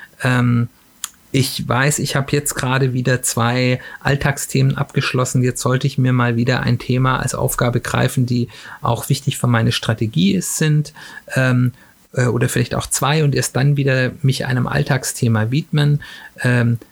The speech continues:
das wird nicht immer hundertprozentig klappen, auch vor allem nicht auf kleiner Zeitspanne, weil es gibt immer Wochen, da bricht der Alltag über einem,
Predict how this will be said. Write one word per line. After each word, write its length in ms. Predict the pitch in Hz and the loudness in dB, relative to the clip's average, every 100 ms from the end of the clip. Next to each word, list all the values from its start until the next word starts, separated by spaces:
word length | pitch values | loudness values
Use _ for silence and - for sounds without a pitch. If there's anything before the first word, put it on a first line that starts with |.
| _ - | _ -4
das 220 | 117 - | -2 0
wird 140 | 131 | 0
nicht 180 | 139 131 | 2 0
immer 160 | 131 127 | 2 2
hundertprozentig 960 | 127 123 - 123 - 117 117 117 - | 4 2 0 -6 0 0 2 -2 -4
klappen, 400 | - 127 120 123 | -4 -2 0 0
auch 200 | 117 117 | 0 -2
vor 120 | - 127 | -2 0
allem 160 | 127 | 2
nicht 160 | 127 123 | 2 0
auf 140 | - | -4
kleiner 400 | - 117 131 135 | 0 2 2 2
Zeitspanne, 720 | - 120 123 - 123 113 117 | 0 0 0 0 0 2 2
weil 280 | 110 113 113 | 2 2 2
es 140 | 113 - | -2 -2
gibt 220 | 120 - | -4 0
immer 240 | 151 151 | 0 2
Wochen, 400 | 135 135 139 135 | 2 2 2 2
da 160 | 135 123 | 2 0
bricht 320 | - 127 - | 0 -4 0
der 100 | - | 0
Alltag 380 | 135 - 131 135 | 0 0 -2 0
über 200 | 120 117 | 0 2
einem, 480 | 120 120 117 117 | 2 2 4 2